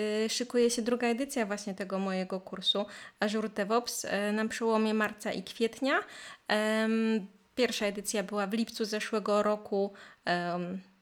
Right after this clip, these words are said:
użytkownicy dołączyli i, i byli zadowoleni, tyle mogę powiedzieć. Mieliśmy kilka, e, ciekawych pytań, kilka feedbacków, zrobiliśmy parę dodatkowych, e, materiałów, więc wydaje mi się, że,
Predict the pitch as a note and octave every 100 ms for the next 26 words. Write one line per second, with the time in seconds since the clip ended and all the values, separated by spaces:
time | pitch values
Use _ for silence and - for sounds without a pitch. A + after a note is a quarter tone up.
0 | _ _ _ _ - - A#3 A#3 - A3
1 | G#3+ A3 A3 G#3 G#3 G#3 A3 A3 A3+ G3+
2 | G3 - F#3 F3+ F#3 F#3+ - _ _ -
3 | G#3+ G#3+ A3+ A3 A3+ A3 A#3 A#3 G#3 F#3+
4 | G#3 B3+ G#3 G#3 G3+ G3+ G3+ G#3+ G3+ F#3
5 | G#3 F4+ - - - - A3 G#3+ A3 G#3
6 | G#3+ G#3 G#3 F#3 F#3 - F#3+ F#3 F#3 F3+
7 | F#3 F#3 F3 F#3 - C#4 C4 B3 A#3+ F3
8 | F#3 F#3 G#3+ - B3+ B3+ A#3+ A3 F#3+ G3
9 | F#3+ F#3+ F#3 F#3 F#3 F#3 F3+ F3 F3+ -
10 | F3 E3 F3+ - - - - F#3+ G3 G3
11 | G#3 A3 G#3 G#3 G3 F3+ G3 F#3+ G3+ G3
12 | G3 F#3+ F#3+ F3+ - F3+ E3+ F3 E3+